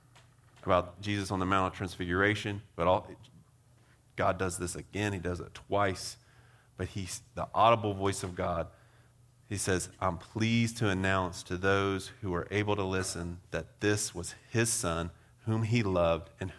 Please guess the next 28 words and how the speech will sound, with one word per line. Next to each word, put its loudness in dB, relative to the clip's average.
whom 2
he -4
was -2
well -2
pleased." -8
The 2
thundering 4
voice 4
of 6
the 4
Father, 6
the -2
same 4
thundering 4
voice 2
from 4
Mount 4
Sinai, 4
was 0
overjoyed 4
and -2
full 4
of 4
love, 4
just 4
looking 0
at 0
his 2